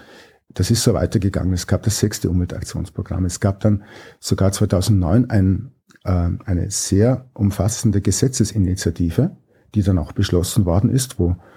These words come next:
sich der Rat, also die, die, der Rat der europäischen Mitgliedstaaten und das Europaparlament mit der Kommission geeinigt haben, wir wollen das Risiko von Pestiziden insgesamt reduzieren. Wir wollen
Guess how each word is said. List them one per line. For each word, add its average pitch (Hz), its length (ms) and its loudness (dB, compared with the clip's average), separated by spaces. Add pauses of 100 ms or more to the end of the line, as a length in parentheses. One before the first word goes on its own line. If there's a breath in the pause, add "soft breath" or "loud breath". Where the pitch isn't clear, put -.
(160 loud breath)
sich - 400 -4 (360 soft breath)
der - 340 -2
Rat, 98 640 0
also - 220 -6
die, - 260 -8 (220)
die, 107 240 -8
der 90 160 0
Rat 90 320 -4
der - 80 -2
europäischen 90 400 0
Mitgliedstaaten 117 640 0
und 156 400 2
das 113 140 0
Europaparlament 104 800 0 (340 soft breath)
mit 127 200 2
der 123 80 2
Kommission 98 520 0
geeinigt 104 420 -4
haben, 104 280 0 (460 loud breath)
wir 110 260 4
wollen 98 240 2
das 95 220 -6
Risiko 127 360 0
von 107 200 -2
Pestiziden 92 720 -2 (400)
insgesamt 127 640 0
reduzieren. 113 640 0 (400 loud breath)
Wir 92 160 0
wollen 104 380 2